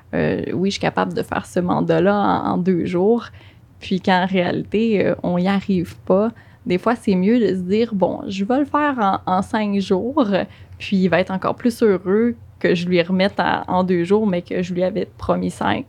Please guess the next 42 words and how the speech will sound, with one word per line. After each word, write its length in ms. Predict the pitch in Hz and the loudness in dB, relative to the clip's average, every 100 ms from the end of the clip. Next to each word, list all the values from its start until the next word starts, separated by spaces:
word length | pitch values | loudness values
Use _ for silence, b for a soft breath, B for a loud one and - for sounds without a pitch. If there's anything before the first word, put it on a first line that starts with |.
| - | -6
Donc, 180 | - 185 | -4 -4
c'est, 300 | - - 175 - B B | -4 -2 -2 -2 B B
c'est 120 | - 180 | -6 -2
vraiment, 460 | 180 185 202 220 | 0 2 2 2
euh, 300 | 214 190 185 | 2 2 0
de 120 | 185 190 | -2 -2
faire 200 | 214 208 | -2 -2
attention 480 | 196 - 208 - | -4 -4 -6 -4
à 100 | 196 196 | -4 -2
ça. 160 | 202 | -6
Puis, 360 | 208 - 185 185 B B B | -6 -6 -4 -4 B B B
avec 240 | 180 175 180 | -2 0 0
le 60 | |
temps, 180 | 175 208 | 0 2
ben, 120 | 214 190 | 2 2
on 140 | 185 | 0
apprend 260 | 196 - 214 | -2 -2 -2
à 80 | 196 | 0
connaître 400 | 196 190 190 202 - | 0 2 2 -2 2
nos 220 | 220 208 | 4 6
limites, 680 | 202 196 190 185 208 - 202 | 4 4 4 4 0 -2 0
euh, 320 | 185 190 190 - | 2 4 0 2
on 200 | 196 196 | 2 4
découvre 500 | 196 196 - 214 202 | 2 0 0 2 4
les 140 | 202 | 4
moments, 480 | 196 190 190 202 208 | 4 2 2 2 2
euh, 220 | 202 185 | 2 2
les 140 | 185 190 | 2 0
plus 140 | 208 | 0
performants 540 | 190 196 185 202 196 | 2 2 2 2 2
de 60 | 208 | 4
nos 160 | 208 208 | 4 4
journées, 720 | 196 196 190 190 202 214 208 | 4 2 2 2 2 2 2
euh, 260 | 185 196 185 | 2 2 0
le 140 | 190 | -2
temps 260 | 196 214 220 | -2 -2 -2
que 180 | - | -4
ça 220 | 202 220 214 | -4 -4 -6
prend, 280 | - - 208 | -6 -2 0
ça 140 | 196 | 2
nous 180 | 208 214 | 4 4
prend 360 | 202 - 202 | 2 -4 -4